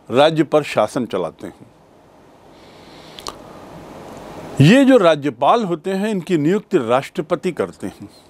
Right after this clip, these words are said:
और राष्ट्रपति स्वयं तो कर नहीं सकते, वे तो नाम मात्र के लिए मुखिया हैं। असली जो नामों की जो सूची राष्ट्रपति को दी जाती है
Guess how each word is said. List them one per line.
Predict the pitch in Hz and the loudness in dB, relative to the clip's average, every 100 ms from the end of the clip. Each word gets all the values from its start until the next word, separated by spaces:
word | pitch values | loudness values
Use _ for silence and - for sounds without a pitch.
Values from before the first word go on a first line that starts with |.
| _ _ _ _ _ - - - - | _ _ _ _ _ -20 -18 -4 0
और | 147 | 2
राष्ट्रपति | 131 160 - 180 180 151 - | 4 2 -2 -4 -4 -8 -10
स्वयं | - 131 180 | -2 0 2
तो | 165 | -2
कर | 160 147 160 | -2 -2 -2
नहीं | 190 | -4
सकते, | - 156 - 180 147 _ _ - - - 135 | -8 -10 -4 -6 -6 _ _ -20 -20 -2 2
वे | 165 | 2
तो | 175 | 2
नाम | 131 117 170 160 | 0 2 0 0
मात्र | 127 165 180 | -2 -4 -4
के | 160 170 | -6 -4
लिए | 160 170 160 131 _ _ _ _ _ _ _ - | -2 -2 -2 -10 _ _ _ _ _ _ _ -6
मुखिया | 123 139 - 165 156 | -2 0 2 2 2
हैं। | 131 - _ _ _ _ _ _ - _ 156 | -4 -20 _ _ _ _ _ _ -20 _ -2
असली | 151 196 254 277 | 0 2 4 4
जो | 196 180 135 _ _ _ _ 110 | 4 2 0 _ _ _ _ -8
नामों | 113 123 147 226 | -2 2 2 0
की | 240 175 | -2 -6
जो | 139 139 123 - _ | -2 -2 -2 -8 _
सूची | _ - 151 - 226 139 - | _ 0 0 0 -2 -2 0
राष्ट्रपति | 143 147 - 143 156 | 0 0 -8 -8 -4
को | 156 | -2
दी | 110 170 | -2 0
जाती | 190 139 113 113 | 2 2 0 -6
है | 110 123 | -2 -4